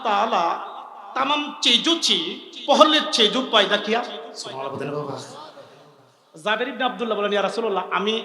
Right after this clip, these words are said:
আমার মা বাপ আপনার কদমে উৎসর্গ হোক। আমি একটা জিনিস জানতে চাই যে কি?" সর্বপ্রথম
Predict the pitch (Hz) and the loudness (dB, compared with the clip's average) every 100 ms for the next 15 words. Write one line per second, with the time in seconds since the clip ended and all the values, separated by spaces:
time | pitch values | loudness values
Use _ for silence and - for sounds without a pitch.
0 | - 180 196 196 226 240 220 - 190 196 | -2 0 0 4 4 6 2 2 -2 0
1 | 196 190 240 247 220 208 208 190 185 147 | -4 -4 -4 -2 -2 -2 -4 -6 -8 -12
2 | - - - - - 180 190 190 185 202 | -16 -20 -20 -12 -6 -2 -2 -2 -2 -2
3 | 185 180 175 160 147 170 185 214 - - | 0 -2 -4 -6 -4 -4 -2 -4 -6 -14
4 | - - - 277 277 214 220 220 | -20 -8 6 8 8 6 4 4